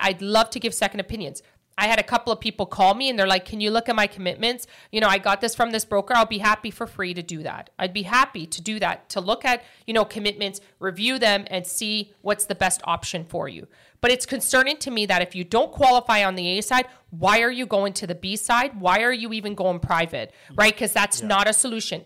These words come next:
Speaker 1: unless you're selling, unless you have to gap it, unless, or just renew for a year. You know what I mean? And
Speaker 2: Yeah.
Speaker 1: then sell your property, exit that out.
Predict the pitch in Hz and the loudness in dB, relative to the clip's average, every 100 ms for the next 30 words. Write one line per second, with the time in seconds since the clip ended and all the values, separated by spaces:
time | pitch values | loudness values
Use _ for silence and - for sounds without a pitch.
0 | - 190 214 214 208 185 180 - 147 131 | -6 -2 2 2 2 -4 -4 -4 -4 -6
1 | - _ - 208 214 214 185 - 160 208 | -14 _ -2 0 2 0 -2 -2 -4 2
2 | 240 240 254 - - - 202 220 - 277 | 2 2 0 -2 -12 -4 0 0 2 2
3 | 370 349 320 285 226 233 233 247 233 214 | 2 0 -4 -4 -2 0 0 0 2 4
4 | 202 - - 185 180 180 170 135 _ - | 4 0 -6 -6 -4 -2 -2 -4 _ -6
5 | 202 214 208 196 190 - 190 185 185 196 | 0 2 2 0 -2 -2 -2 -2 0 0
6 | 180 180 - 180 - 156 - 190 175 196 | 0 0 0 0 0 -8 -4 -4 -2 -6
7 | 185 175 160 | -2 0 0